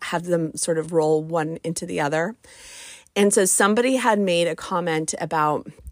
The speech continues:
the mental space in our brain is finite. I think sometimes we, it, we think it's infinite, like, it just, we can just go on forever. And, and maybe in some regard that is, but I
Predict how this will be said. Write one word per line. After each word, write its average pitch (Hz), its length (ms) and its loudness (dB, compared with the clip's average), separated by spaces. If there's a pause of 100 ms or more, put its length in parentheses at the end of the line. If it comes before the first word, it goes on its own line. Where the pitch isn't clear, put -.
(520)
the 180 200 2
mental 233 440 2
space 180 400 0
in 175 80 0
our 165 140 2
brain 156 400 -2
is 170 180 0
finite. 151 500 -4 (580)
I - 40 2
think 285 160 6
sometimes 226 520 0
we, 180 240 -4
it, 175 260 -2
we 185 80 0
think 175 200 0
it's 147 200 -4
infinite, 247 500 0
like, 165 200 -4
it 165 60 -8
just, - 360 -2
we 165 180 -8
can 156 220 -4
just - 300 -4
go 165 180 6
on 156 140 4
forever. 165 420 4
And, 208 340 4
and 180 200 2
maybe 175 380 2
in 180 120 0
some 170 320 0
regard 160 360 0
that 151 180 -2
is, 160 220 -2
but 196 140 -2
I 190 60 4